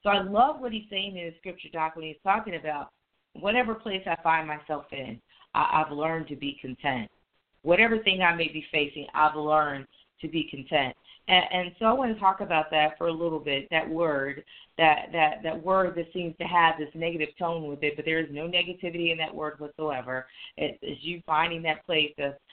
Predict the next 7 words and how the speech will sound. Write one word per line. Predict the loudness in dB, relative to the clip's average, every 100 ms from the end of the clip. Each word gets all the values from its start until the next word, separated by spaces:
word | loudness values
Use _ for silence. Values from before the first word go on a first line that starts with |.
| -14 -4
of | -2 -2
surety | 0 0 0 0 0 0
and, | -2 -4 -8
and | -10 4
happiness | 4 4 0 -4 -2 -2 -6
and | -12 -10
being | -6 -6